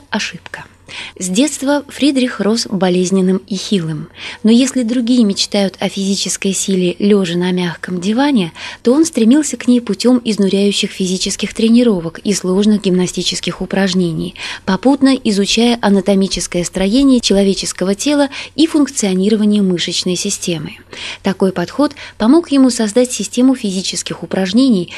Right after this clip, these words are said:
позволявших не только развить силу, но и построить свое тело,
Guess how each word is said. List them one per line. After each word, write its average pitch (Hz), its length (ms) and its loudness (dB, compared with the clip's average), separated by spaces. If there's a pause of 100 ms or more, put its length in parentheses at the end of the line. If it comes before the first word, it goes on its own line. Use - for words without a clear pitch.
(120)
позволявших 196 680 0
не 190 80 0
только 180 360 -4
развить 247 380 0
силу, 165 360 -2 (320)
но 240 200 4
и 247 200 -4
построить 220 880 0
свое 175 380 -2
тело, 156 400 -8